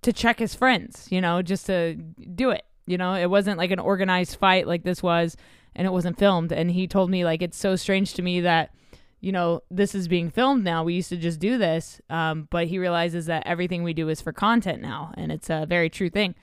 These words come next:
Everything we do is for content. And I document everything that I see. It's just something I've done for years and something I love to do. So I'm very grateful that I was able to be a part of this.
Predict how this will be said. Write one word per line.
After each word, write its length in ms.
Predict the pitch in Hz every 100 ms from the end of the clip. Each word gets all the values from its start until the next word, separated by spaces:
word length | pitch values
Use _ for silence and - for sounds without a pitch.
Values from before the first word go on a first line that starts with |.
| _ _ - _ -
Everything 280 | 175 165 175
we 120 | 170
do 80 | 165
is 100 | 156
for 100 | 156
content. 540 | 175 185 180 180 156
And 400 | 160 156 156 151 - _
I 300 | 160 175 180
document 500 | 175 175 170 180 175
everything 400 | 175 175 170 170
that 80 | 170
I 160 | 160 151
see. 400 | - 220 220 - _ _ -
It's 160 | 180 -
just 160 | 214
something 320 | - 220 208 196
I've 140 | 180
done 180 | 185 190
for 140 | 185
years 500 | 180 180 185 185 185
and 420 | - 165 170 165
something 280 | 160 202 220
I 80 | 196
love 180 | 180 170
to 80 | 180
do. 240 | 175 175
So 140 | 160 185
I'm 220 | 190 196
very 200 | 240 247
grateful 440 | 202 196 185 190
that 260 | 185 170 -
I 180 | 170 170
was 180 | 175 170
able 260 | 160 165
to 80 | 165
be 120 | 165
a 40 | 151
part 240 | 160 156
of 60 | 151
this. 280 | 151 143